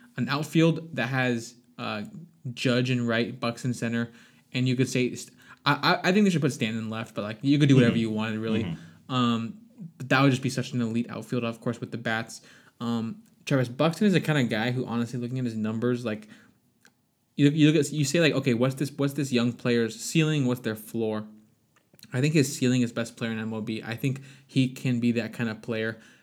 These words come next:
Speaker 1: His five-tool nature.
Speaker 2: The defense and the arm and the speed is already Hall of Fame.
Speaker 1: Well, there's no question there, right? There's,
Speaker 2: I mean, I mean,
Speaker 1: there's
Speaker 2: it's,
Speaker 1: no
Speaker 2: it's literally
Speaker 1: concerns.
Speaker 2: Willie Mays playing center field right now. Yeah.
Speaker 1: Right, and then his, his, a lot of his, his batting stats were, um, obviously they were amazing this season.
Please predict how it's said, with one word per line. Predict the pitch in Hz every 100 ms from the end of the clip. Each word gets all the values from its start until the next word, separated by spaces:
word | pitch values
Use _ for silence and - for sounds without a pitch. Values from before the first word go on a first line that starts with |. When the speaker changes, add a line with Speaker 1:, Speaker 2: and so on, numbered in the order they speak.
| _ _ _ _
Speaker 1:
His | 131
five-tool | - 123 123 - 127
nature. | 117 113 - 131 131
Speaker 2:
The | 101
defense | 120 143 131
and | 107
the | -
arm | 95 95
and | 90
the | 85
speed | - 90 90
is | 85
already | 95 90 87 82
Hall | 78 92
of | 87
Fame. | - 87 82 80
Speaker 1:
Well, | 143
there's | 147 143
no | 147
question | 139 127 - 107
there, | 104
right? | 107 107 104
There's, | 110 113
Speaker 2:
I |
mean, | 113
I | 104
mean, | 104 104
Speaker 1:
there's | 117
Speaker 2:
it's, | 120
Speaker 1:
no | 127
Speaker 2:
it's | 110 110
literally | 113 104
Speaker 1:
concerns. | 92
Speaker 2:
Willie | 101 98
Mays | 92 90 85
playing | - 90
center | 82 90 82
field | 87 82
right | 78 76
now. | 76
Yeah. | 76 82 80
Speaker 1:
Right, | 127 113 107
and | 127
then | 127
his, | 135 131
his, | - 139 135 - - _ -
a |
lot | 139
of | 143
his, | 139 120
his | 127 117
batting | - 117 123 120
stats | - 110 110
were, | 123 -
um, | 117
obviously | 117 120 -
they | 117 117
were | 113 -
amazing | 117 117 113 117 123
this | 123 -
season. | 135 139 143 143